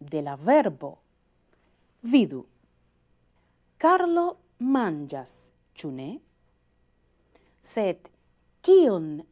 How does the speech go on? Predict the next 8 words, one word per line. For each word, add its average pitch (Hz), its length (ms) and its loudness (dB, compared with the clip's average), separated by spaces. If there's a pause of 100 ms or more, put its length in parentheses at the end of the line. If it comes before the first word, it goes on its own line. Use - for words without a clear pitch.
(180)
li 185 280 -6
manĝas? 151 640 -8 (1800)
Karlo 330 500 0
manĝas 277 680 -2 (460)
pomon. 151 680 0 (960)
Simile, 196 600 0 (460)
Jolanda 311 680 -2 (220)
legas. 185 760 -6